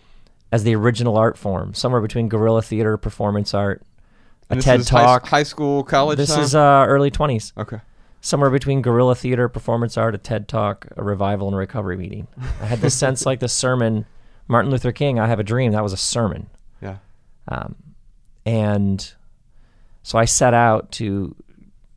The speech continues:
Speaker 1: create these spaces where people could w-, help wake up. So that's always what it was like. So somebody over in the corner who didn't like it, it just was, it was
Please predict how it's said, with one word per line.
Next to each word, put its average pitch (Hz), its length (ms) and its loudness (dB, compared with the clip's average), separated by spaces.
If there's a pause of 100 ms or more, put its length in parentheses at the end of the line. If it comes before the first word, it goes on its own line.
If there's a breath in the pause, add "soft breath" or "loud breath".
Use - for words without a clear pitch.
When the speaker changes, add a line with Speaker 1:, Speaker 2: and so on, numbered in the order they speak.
(320)
Speaker 1:
create 113 400 -2
these 104 160 -2
spaces 104 720 -4 (440)
where 95 220 -4
people 101 320 -6
could 92 180 -6
w-, 90 200 -12 (600)
help 95 280 -6
wake - 180 -8
up. - 260 -12 (840)
So - 120 -4
that's 147 140 0
always 139 240 2
what 131 80 0
it 117 40 0
was 117 140 -2
like. 120 380 -4
So - 160 -8
somebody 160 380 2
over 143 100 2
in 139 40 2
the 123 60 0
corner 143 300 0
who 120 80 2
didn't 120 240 -2
like 117 280 0
it, 98 120 -2
it 71 80 -8
just 127 220 -6
was, 113 120 -4
it 120 220 -4
was 123 180 -4